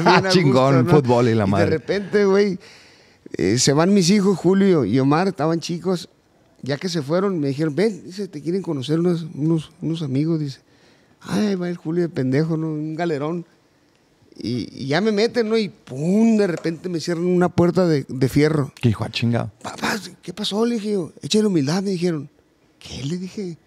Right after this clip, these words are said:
Speaker 1: "Échale, échale, ¿qué? Échale humildad". Y me asomo, ¿no? Me asomo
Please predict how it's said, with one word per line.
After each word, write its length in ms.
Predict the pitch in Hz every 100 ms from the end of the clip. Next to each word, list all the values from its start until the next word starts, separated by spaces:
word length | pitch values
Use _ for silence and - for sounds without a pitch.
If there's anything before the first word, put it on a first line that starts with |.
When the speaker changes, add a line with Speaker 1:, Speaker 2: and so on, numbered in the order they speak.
| _ _
Speaker 1:
"Échale, 500 | - - 185 175 139
échale, 280 | - 175 156
¿qué? 360 | - 185 220 147 _ _
Échale 260 | - 196 196
humildad". 520 | 165 127 143 170 147 _ _ _ _ _ _ _ _
Y 180 | - 87
me 160 | 131 135
asomo, 420 | - - 202 202
¿no? 200 | 233 220 156
Me 60 |
asomo 440 | - 180 240 269